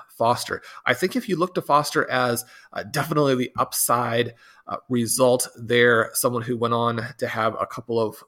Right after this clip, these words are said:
running back one finishes, then you're looking at this possibility that Robinson should be up in that range. Now, a couple of other interesting names. You mentioned Aaron Jones, Austin Eckler.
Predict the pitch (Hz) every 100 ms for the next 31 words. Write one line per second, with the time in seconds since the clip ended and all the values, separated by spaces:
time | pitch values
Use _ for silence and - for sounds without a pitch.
0 | _ 110 117 117 113 110 110 - 107 113
1 | 113 117 113 120 - - 127 120 - 113
2 | 110 - - - 139 131 123 120 - -
3 | _ _ _ 120 147 156 180 180 143 127
4 | - - - 127 117 - 151 - 127 156
5 | 156 135 117 120 117 117 127 113 104 -
6 | 135 117 113 107 113 113 98 113 98 -
7 | - - - 131 120 - - _ _ _
8 | _ - - - 156 262 302 160 170 165
9 | 151 165 151 151 127 110 104 - 131 170
10 | 180 180 170 156 - - 139 135 131 123
11 | 131 127 123 117 - - - 135 - 135
12 | 113 - 127 117 -